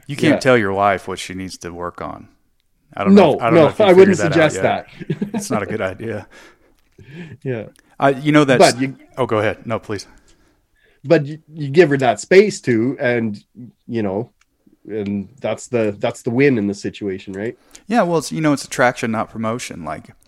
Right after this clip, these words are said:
Speaker 1: you know, if, if, uh, if you're, if you're both, um, say you and your wife are, are a little unhealthy, you know, maybe y'all are both put on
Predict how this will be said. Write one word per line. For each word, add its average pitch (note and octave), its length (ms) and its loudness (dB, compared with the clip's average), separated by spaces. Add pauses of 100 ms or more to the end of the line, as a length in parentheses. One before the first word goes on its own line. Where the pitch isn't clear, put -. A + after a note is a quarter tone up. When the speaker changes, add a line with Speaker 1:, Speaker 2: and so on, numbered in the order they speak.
(920)
Speaker 1:
you - 80 -12
know, B2+ 300 -2
if, B2 220 -6
if, A#2+ 240 -10
uh, A2+ 340 0 (420)
if B2 180 -6
you're, C#3 200 -4
if B2+ 240 -10
you're C#3+ 120 -2
both, B2+ 400 0
um, G#2+ 400 -4
say - 180 -6
you B2 240 -2
and A#2+ 120 -2
your A2+ 80 -4
wife G#2+ 380 -4
are, G#2+ 360 -6
are A2 240 -2
a G2+ 60 -12
little A#2+ 200 -8
unhealthy, B2+ 560 -6
you G#2+ 120 -8
know, G#2+ 120 -4
maybe A2 260 -4
y'all A2 200 0
are A2 60 -2
both G#2+ 360 -6 (120)
put A#2+ 120 -6
on G#2+ 320 -4